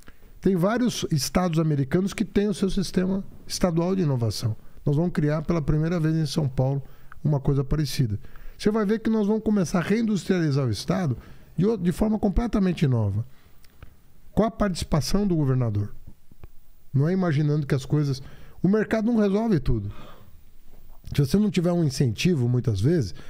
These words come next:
a organização do estado, o planejamento, você não consegue. Você não consegue fazer. O setor privado, não, às vezes, não sente firmeza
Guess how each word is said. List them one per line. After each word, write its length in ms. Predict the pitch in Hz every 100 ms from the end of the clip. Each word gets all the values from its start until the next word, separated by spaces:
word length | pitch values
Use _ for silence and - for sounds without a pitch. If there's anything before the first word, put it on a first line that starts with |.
| - -
a 100 | 127
organização 840 | 151 214 196 190 160 143 131 160
do 80 | 143
estado, 320 | 113 165 160
o 40 | 131
planejamento, 720 | 170 190 190 143 123 165 - - - -
você 160 | - 294
não 100 | 302
consegue. 800 | 330 311 - 208 247 170 113 110 - - - - -
Você 140 | -
não 80 | 254
consegue 520 | 277 262 - 247 220
fazer. 380 | 139 127 101 107 - - - - - -
O 120 | 165 170
setor 280 | 196 220
privado, 460 | - 185 180 208 220
não, 260 | 214 214 170
às 160 | 175
vezes, 140 | 196 202
não 120 | 214
sente 300 | - 202 -
firmeza 800 | - 185 165 180 190 107 107